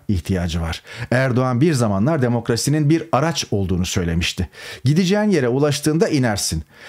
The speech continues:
Erdoğan döneminde seçimler nadiren tamamen adil oldu ancak çok sayıda seçmenin katılımıyla geniş ölçüde özgür oldu. Bu kez endişe ise kaybetmekten korkan Erdoğan'ın seçimlerin ne adil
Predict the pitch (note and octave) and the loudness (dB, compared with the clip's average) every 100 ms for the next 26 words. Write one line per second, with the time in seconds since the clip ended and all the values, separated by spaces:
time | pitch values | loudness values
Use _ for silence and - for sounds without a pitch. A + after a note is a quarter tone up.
0 | - C3 D3+ B2 B2+ A#2 A2+ A2+ A2+ A#2+ | -4 -2 0 2 2 2 2 2 2 2
1 | C3 A#2+ B2 B2+ B2 C3 G3+ A3+ B3+ C3+ | 0 0 0 0 0 0 0 0 0 0
2 | A2 B2 A#2 A2+ A2 A2 A2+ A2+ A2+ F3 | 0 0 2 2 2 0 0 2 2 2
3 | A3+ C#3 G#2 - - - G#3+ A#3 - C#3+ | 2 0 -2 -10 -20 -2 0 2 0 0
4 | G#2+ G#2 B2 - A#2 A2 G2 C3 D3+ D3 | 0 0 0 0 0 0 0 0 0 2
5 | G3 D#3+ D#3+ F3 - B2 E3+ G#3 C3 G#2+ | 2 2 2 -2 -2 2 2 2 2 0
6 | A2+ A#2+ G3 - - C3 A#2 G2 F#2 D2 | 0 2 0 -2 0 0 2 0 0 -2
7 | C#2+ E2 - _ _ - - - - - | -6 -10 -14 _ _ -20 -18 -18 -14 -2
8 | F#3 A3+ A#3 - C#3+ D3 D#3+ A#3 A3+ - | 0 2 0 2 0 0 0 0 0 2
9 | E3 E3 C#3 D3 D3 C#3+ C#3+ G#3+ G#3 D3+ | 0 2 2 2 0 -2 0 0 2 0
10 | B2+ C3 B2 D3 D3+ A#2+ A2 A2+ F#3 F#3 | 0 -2 0 0 0 2 2 2 2 2
11 | D3 D3+ D#3+ D#3+ E3 A#2+ A2 G#3+ F#3+ G#3+ | 0 2 2 2 2 2 2 2 0 0
12 | G3+ A3 A#3+ | 2 0 -2